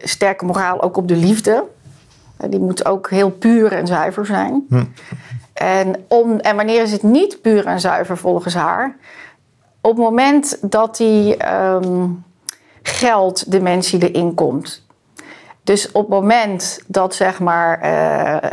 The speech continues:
Speaker 1: ehm, ik jou aantrekkelijk vind omdat jij mijn geldboom wordt, ja, dan is die niet zuiver.
Speaker 2: Hm.
Speaker 1: Dus het moet zuiver gaan
Speaker 2: Om de ander.
Speaker 1: om de ander. En dat is bijna onmogelijk.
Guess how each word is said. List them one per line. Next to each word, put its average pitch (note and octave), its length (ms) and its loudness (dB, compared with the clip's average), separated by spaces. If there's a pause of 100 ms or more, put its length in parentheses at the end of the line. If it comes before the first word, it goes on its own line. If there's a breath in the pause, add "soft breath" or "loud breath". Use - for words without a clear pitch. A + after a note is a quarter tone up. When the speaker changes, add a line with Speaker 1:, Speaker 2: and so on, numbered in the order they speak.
(120)
Speaker 1:
ehm, - 120 -4 (500)
ik - 380 -2 (120)
jou F#3 220 0
aantrekkelijk F#3 480 -4
vind D#3 460 -2 (280)
omdat E3+ 360 0
jij F#3+ 220 0
mijn D#3 420 -2
geldboom F3+ 720 -2
wordt, E3+ 480 -2 (1400 soft breath)
ja, E3+ 220 0
dan F#3+ 220 0
is F3+ 160 -2
die E3+ 100 -2
niet F3 220 2
zuiver. E3 520 -4 (380)
Speaker 2:
Hm. A#2 120 2 (280)
Speaker 1:
Dus F3 80 -2
het F3+ 100 -4
moet F3 180 0
zuiver A#3+ 420 0
gaan G#3 440 -2 (320)
Speaker 2:
Om G#2 200 -4
de G2 100 -2
ander. F2+ 420 -4
Speaker 1:
om G#3+ 220 2
de G#3+ 120 2
ander. F3 520 -2 (840 soft breath)
En G3 140 2
dat G3 160 -2
is F#3 120 -2
bijna G#3 320 0
onmogelijk. G3 840 0